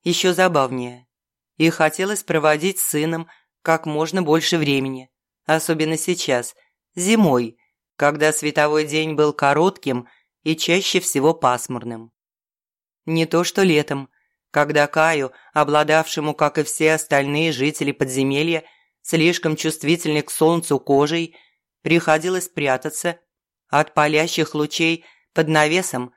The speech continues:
либо искать тень. И обрабатывать открытые участки кожи специальной защитной мазью –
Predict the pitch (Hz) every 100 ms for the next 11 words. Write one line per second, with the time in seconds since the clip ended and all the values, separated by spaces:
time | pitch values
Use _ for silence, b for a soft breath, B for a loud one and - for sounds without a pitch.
0 | _ _ - 175 208 190 - 139 151 -
1 | - 120 117 117 _ _ _ _ _ _
2 | _ - 165 170 175 175 196 185 185 -
3 | 156 165 - 180 190 185 180 180 175 -
4 | 185 - 139 135 143 143 b b - 170
5 | - 165 160 156 156 165 - 160 165 170
6 | 165 139 127 127